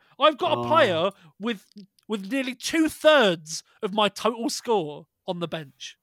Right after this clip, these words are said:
Speaker 2: And not first sub, not second
Speaker 1: No,
Speaker 2: sub,
Speaker 1: third
Speaker 2: but
Speaker 1: sub.
Speaker 2: last sub. Oh, justice for Cameron Archer, please.
Speaker 1: Oh.
Speaker 2: Um,
Speaker 1: Romero
Speaker 2: wow.
Speaker 1: minus four. He wasn't even on the pitch when they conceded three goals.
Speaker 2: <laughs>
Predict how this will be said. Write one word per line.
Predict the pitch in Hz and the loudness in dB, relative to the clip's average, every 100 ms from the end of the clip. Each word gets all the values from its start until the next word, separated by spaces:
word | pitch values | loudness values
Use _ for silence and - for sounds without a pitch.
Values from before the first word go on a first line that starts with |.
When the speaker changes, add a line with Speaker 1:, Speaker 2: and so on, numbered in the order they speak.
| - | -2
Speaker 2:
And | 127 | 0
not | 165 196 - | 2 0 2
first | 175 151 - | 2 2 0
sub, | 113 87 - _ _ | -4 -4 -8 _ _
not | 156 180 | -2 -2
second | - 170 131 | -2 -4 -6
Speaker 1:
No, | 117 - 90 | -10 -10 -10
Speaker 2:
sub, | |
Speaker 1:
third | 92 220 220 214 233 | 0 4 4 4 2
Speaker 2:
but | 165 | -4
Speaker 1:
sub. | 160 196 165 | 0 2 2
Speaker 2:
last | 131 147 165 135 - | 2 2 2 0 -10
sub. | - - 123 110 - - | -12 -6 -4 -4 -10 -6
Oh, | 131 135 127 117 101 _ _ | -4 -2 -2 -4 -10 _ _
justice | 170 220 - 175 | 0 2 2 -6
for | - | -10
Cameron | 123 139 110 107 | -4 -4 -4 -4
Archer, | 117 117 - | -2 -4 -10
please. | - 98 87 113 | -14 -10 -10 -10
Speaker 1:
Oh. | 160 156 147 _ _ _ - | -14 -18 -20 _ _ _ -4
Speaker 2:
Um, | 120 117 104 104 98 _ _ | 0 0 -2 -12 -18 _ _
Speaker 1:
Romero | 180 196 220 226 220 | -4 2 4 6 6
Speaker 2:
wow. | 214 | 4
Speaker 1:
minus | 208 202 202 190 | 4 2 2 -4
four. | - 185 175 170 _ - | -6 -4 -2 -2 _ -6
He | 381 | -2
wasn't | 440 440 | -2 0
even | 415 392 | 0 2
on | |
the | 381 | 0
pitch | - 381 370 | 0 -2 -2
when | 392 | -4
they | 403 | -4
conceded | - 349 320 262 - | -4 -4 -4 -4 -4
three | 220 196 | -2 -2
goals. | 165 156 311 359 - | -2 -2 0 -2 -8
Speaker 2:
<laughs> | - | -16